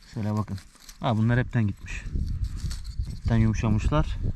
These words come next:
Bu taraftakiler kurtlu bak mesela. Koyu kahverengiler kurtsuzdu.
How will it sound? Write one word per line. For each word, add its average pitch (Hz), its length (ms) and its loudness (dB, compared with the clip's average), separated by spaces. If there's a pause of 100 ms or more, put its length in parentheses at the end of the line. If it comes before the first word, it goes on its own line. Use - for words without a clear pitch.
(840)
Bu 143 60 -4
taraftakiler 139 560 4
kurtlu - 340 -2
bak 120 160 4
mesela. 117 380 4 (360)
Koyu 143 160 6
kahverengiler 135 580 4 (100)
kurtsuzdu. 127 480 0